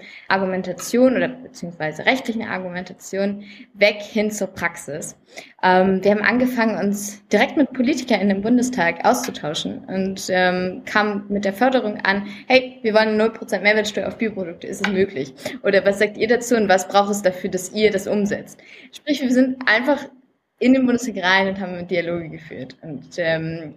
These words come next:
haben verschiedenes Feedback erhalten, mussten auch nochmal dies und das berechnen, und zwar, wie viel denn Mehreinnahmen oder wie viel Verluste es denn gäbe, wenn man die Mehrwertsteuer auf Bioprodukte senkt.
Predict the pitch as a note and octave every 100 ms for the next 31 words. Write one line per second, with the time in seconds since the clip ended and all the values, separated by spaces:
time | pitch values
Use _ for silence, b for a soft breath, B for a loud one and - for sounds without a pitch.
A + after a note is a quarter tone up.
0 | - G3 F#3 F#3 F#3+ G3 - - G3+ -
1 | C4+ B3+ - - C#4+ - B3 - - A3
2 | A3 C4+ D4 D#4 b b _ A3+ C4+ C4+
3 | A3+ A3 B3+ A#3+ A3 G#3 G#3 C4 B3+ A3+
4 | G#3+ A3+ - F#3+ B3+ - B3 F#3+ G3 -
5 | F#3+ G3+ G#3 G#3 G#3+ G#3+ G#3+ B B B
6 | - G3+ G3+ G3 - G3 A3 B3+ A3+ A3
7 | G#3+ G3+ G3+ G#3 G#3+ G#3 F#3 F3 F3 -
8 | _ _ _ G3 G3 G3 F#3+ G#3 G#3+ E4
9 | - A#3+ A#3+ G3+ G3+ G#3+ G#3 G#3 G3 F#3
10 | F#3 G3 G3+ F#3+ F#3+ - F#3 F3+ F3+ F3+
11 | B B B - F#3+ F#3 - A3 G3 -
12 | - G3 C#4 D#4 D#4+